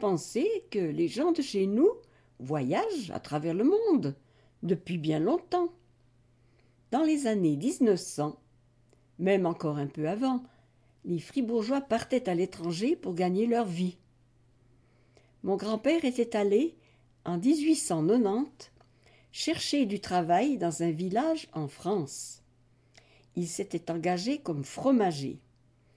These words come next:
Il y est d'ailleurs resté bien des années avec sa famille. Mais avant, il était parti par le train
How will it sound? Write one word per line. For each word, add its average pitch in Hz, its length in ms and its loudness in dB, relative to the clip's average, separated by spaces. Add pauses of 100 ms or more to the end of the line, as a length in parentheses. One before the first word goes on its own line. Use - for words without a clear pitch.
(260)
Il 180 160 -4
y 185 120 4
est 208 60 4
d'ailleurs 196 420 0
resté 175 400 -4
bien 180 240 2
des 185 240 2
années 156 440 0 (440)
avec 165 280 -4
sa 269 140 -2
famille. 160 680 -2 (1000)
Mais 247 280 4
avant, 170 340 2 (640)
il 240 140 6
était 160 200 0
parti 208 400 0
par 202 240 -2
le 208 100 4
train 339 440 0